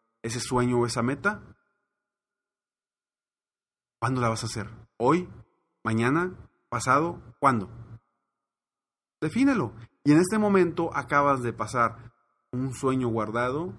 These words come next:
lo acabas de convertir en una meta. Claro, claro, si hiciste esto que estamos platicando, si seguiste los, los, los cinco pasos tal cual como los, los estamos platicando,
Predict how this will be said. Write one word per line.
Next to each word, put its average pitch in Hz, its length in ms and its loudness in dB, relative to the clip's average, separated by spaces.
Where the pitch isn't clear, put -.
lo 123 80 -2
acabas 131 280 0
de 139 80 -6
convertir 113 420 -4
en 123 60 0
una 131 120 0
meta. 156 300 -4
Claro, 226 560 4
claro, 151 320 0
si 131 140 -4
hiciste 147 600 0
esto 165 280 0
que 147 80 -4
estamos 135 400 0
platicando, 143 580 2
si 127 180 -4
seguiste 123 460 -4
los, 131 280 -2
los, 120 200 0
los 120 180 -6
cinco 143 340 0
pasos 147 420 0
tal 131 220 -2
cual 135 200 4
como 139 280 0
los, 113 360 -6
los 113 180 -8
estamos 143 280 0
platicando, 147 720 0